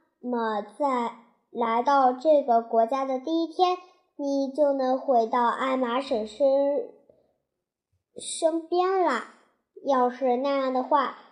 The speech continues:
我就得不到脑子了。”稻草人着急地说，“我只能在田地里过一辈子。”“那我也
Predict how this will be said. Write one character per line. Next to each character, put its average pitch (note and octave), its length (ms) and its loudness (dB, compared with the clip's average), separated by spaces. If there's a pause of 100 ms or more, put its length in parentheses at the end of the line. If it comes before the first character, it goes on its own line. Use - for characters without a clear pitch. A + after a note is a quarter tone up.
(120)
我 C4+ 160 4
就 C#4+ 200 4
得 C4 280 2
不 C#4 100 0
到 C4+ 320 6
脑 A#3 320 -4
子 B3+ 160 0
了。” C4 380 2 (100)
稻 B3 180 2
草 A#3 200 -4
人 G#3+ 180 -4
着 G#3+ 180 -4
急 G#3+ 220 -8
地 G#3+ 140 -6
说 C4 360 0 (240)
，“我 F4 80 4
只 C#4 360 0
能 A#3+ 200 -2
在 E4+ 180 4
田 C4+ 380 -2
地 C#4 200 0
里 A#3+ 200 -2
过 A#3+ 220 4
一 G#3+ 180 -2
辈 A3+ 280 -2
子。 - 160 -12 (600)
”“那 C4 200 0
我 B3 220 8
也 A#3 220 4